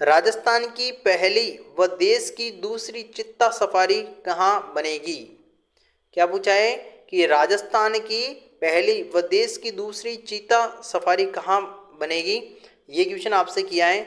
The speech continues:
तो इसका दोस्तों right answer होगा रावत भाटा गांधी सागर में जो है राजस्थान की पहली और देश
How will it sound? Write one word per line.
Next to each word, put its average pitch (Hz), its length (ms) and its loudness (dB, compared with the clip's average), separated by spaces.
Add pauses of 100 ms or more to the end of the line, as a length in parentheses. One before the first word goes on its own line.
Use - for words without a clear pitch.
(220)
तो 151 60 -10
इसका 160 260 -2
दोस्तों 202 360 4
right 170 220 4
answer 160 280 -2
होगा 156 520 2
रावत 156 640 2
भाटा 165 680 2 (140)
गांधी 175 400 0
सागर 151 420 2
में 170 320 -4 (540)
जो 139 100 -4
है 170 160 2 (360)
राजस्थान 175 560 -2
की 196 80 -4
पहली 185 680 0
और 160 560 0
देश 196 260 2